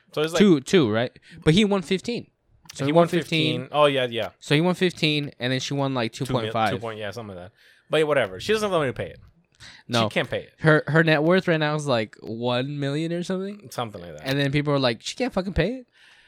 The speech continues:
Speaker 1: But, but, but let's, let's start, let's start from the beginning, though.
Speaker 2: Yeah. Once upon a time.
Speaker 1: So the problem is, the pro-, so she basically accused them of all this shit.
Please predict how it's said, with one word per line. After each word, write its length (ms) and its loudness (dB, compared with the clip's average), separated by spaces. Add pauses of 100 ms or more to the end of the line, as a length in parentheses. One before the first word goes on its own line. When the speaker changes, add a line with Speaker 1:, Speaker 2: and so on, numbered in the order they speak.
(920)
Speaker 1:
But, 260 0
but, 220 4 (420)
but 180 4
let's, 180 -2
let's 160 -4
start, 200 -2
let's 160 -4
start 240 -2
from 200 -8
the 80 -14
beginning, 300 -16
though. 80 -20
Speaker 2:
Yeah. 220 -10 (360)
Once 160 -10
upon 160 -6
a 20 -8
time. 140 -10
Speaker 1:
So 320 -2
the 120 0
problem 720 -2
is, 520 -10
the 80 -6
pro-, 180 -8
so 380 -4
she 440 -10
basically 500 -4
accused 500 -6
them 120 -2
of 80 0
all 180 2
this 140 -6
shit. 360 -8